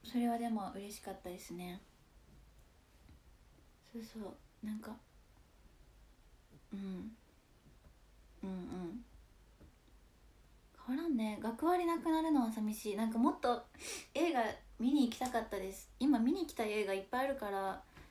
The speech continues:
行きたいけど、なんか行けん感じのあれじゃないですか。なんか <laughs> 学割なくなっちゃうね。寂しい。寂しいっていうか悲しい。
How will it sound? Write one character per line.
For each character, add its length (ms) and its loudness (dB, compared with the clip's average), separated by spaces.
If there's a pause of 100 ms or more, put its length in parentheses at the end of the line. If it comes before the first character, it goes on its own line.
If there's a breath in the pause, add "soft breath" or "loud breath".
(120 loud breath)
行 100 -12
き 60 -16
た 120 -4
い 80 -2
け 140 -4
ど、 420 -4
な 80 -8
ん 80 -10
か 140 -10
行 120 -10
け 160 -2
ん 160 -2
感 240 0
じ 100 0
の 140 0
あ 60 -4
れ 100 -4
じ 80 -8
ゃ 60 -8
な 80 -8
い 100 -8
で 60 -8
す 140 -12
か。 100 -10
な 80 -6
ん 960 -16
か 60 -6 (1160 loud breath)
<laughs> 0 -
学 240 -4
割 220 2
な 140 0
く 100 -4
な 120 2
っ 100 -4
ち 100 -6
ゃ 100 -4
う 40 -6
ね。 320 -8 (100)
寂 220 -2
し 160 -10
い。 200 -6 (100)
寂 200 0
し 220 2
い 60 2
っ 40 -12
て 120 -2
い 80 0
う 40 -14
か 100 -6 (200)
悲 160 -4
し 140 -10
い。 200 -6